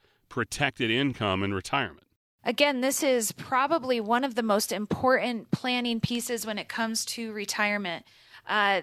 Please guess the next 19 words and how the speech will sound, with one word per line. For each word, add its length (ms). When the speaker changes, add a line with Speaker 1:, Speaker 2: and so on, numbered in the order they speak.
Speaker 2:
this 220
is 140
something 500
that 360
I 100
think 500
is 580
forefront 540
of 180
any 300
retiree's 600
mind. 500
Where 280
is 140
my 100
income 360
gonna 140
come 220
from? 380